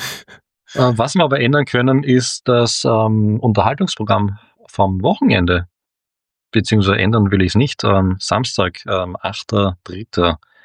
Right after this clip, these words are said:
ab zehn Uhr im Austria Center Vienna, der Börsentag in Wien. Mit dabei unter anderem der Erwin Hof von der Wiener Börse, der startet gleich um zehn mit einem spannenden Vortrag.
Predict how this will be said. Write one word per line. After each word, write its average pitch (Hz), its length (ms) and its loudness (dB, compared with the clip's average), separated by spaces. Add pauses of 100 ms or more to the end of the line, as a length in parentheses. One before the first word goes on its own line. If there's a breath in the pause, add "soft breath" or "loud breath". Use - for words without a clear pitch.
(180 soft breath)
ab 110 300 -4
zehn 120 420 0
Uhr 131 220 2
im 107 180 0
Austria 104 380 0
Center 98 520 0
Vienna, 98 480 2 (420 soft breath)
der 98 420 2 (160)
Börsentag 107 760 0
in 117 360 0
Wien. 104 380 2 (460 loud breath)
Mit - 280 2
dabei 98 360 2
unter 120 300 0
anderem 95 460 0
der 98 200 0
Erwin 113 320 0
Hof 139 180 -2
von 113 160 -2
der 104 120 0
Wiener 107 200 2
Börse, 90 480 -2
der 110 140 0
startet 98 340 -6
gleich 101 200 -10
um 98 100 -10
zehn 95 200 -4
mit 101 100 -2
einem 95 80 -6
spannenden 95 420 -8
Vortrag. 117 500 -2